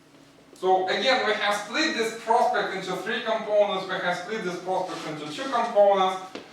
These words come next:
and now when we look at those prospects, as it is, uh, as it is written like that, we can basically, uh, uh, we, we can basically, uh,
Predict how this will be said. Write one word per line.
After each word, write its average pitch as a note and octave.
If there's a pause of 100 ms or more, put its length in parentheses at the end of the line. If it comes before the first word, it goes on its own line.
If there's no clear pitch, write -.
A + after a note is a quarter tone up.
(200)
and G3
now C#4+
when B3
we A3+
look D4
at -
those F#3+
prospects, E3+ (140)
as F3+
it F3+
is, -
uh, F3
as F3
it F3
is E3+
written E3+
like D#3+
that, A3+ (360)
we B3
can B3+
basically, G3+ (640)
uh, D#3
uh, F3
we, A3
we G#3+
can A3+
basically, F#3
uh, F3